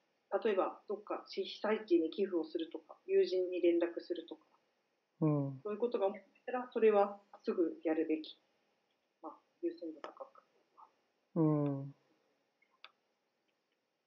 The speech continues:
Speaker 1: で、十個目、最後ですが、何もしない練習をする。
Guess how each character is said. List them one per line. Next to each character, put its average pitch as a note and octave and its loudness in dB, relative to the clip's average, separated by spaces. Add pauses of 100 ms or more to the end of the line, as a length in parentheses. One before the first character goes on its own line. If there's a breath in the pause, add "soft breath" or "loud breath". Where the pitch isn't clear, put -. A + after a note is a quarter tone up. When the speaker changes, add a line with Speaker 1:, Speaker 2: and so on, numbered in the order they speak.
(1300)
Speaker 1:
で、 A3+ 0
十 - -12
個 C4+ 6
目、 C#4 4
最 C4 0
後 G3 0
で F3 0
す F#3 -10
が、 G#3+ 0
何 A3 6
も C4+ 10
し C#4 2
な C4 6
い G#3 4
練 F3 6
習 F3 0
を E3+ 4
す - -4
る。 F3 0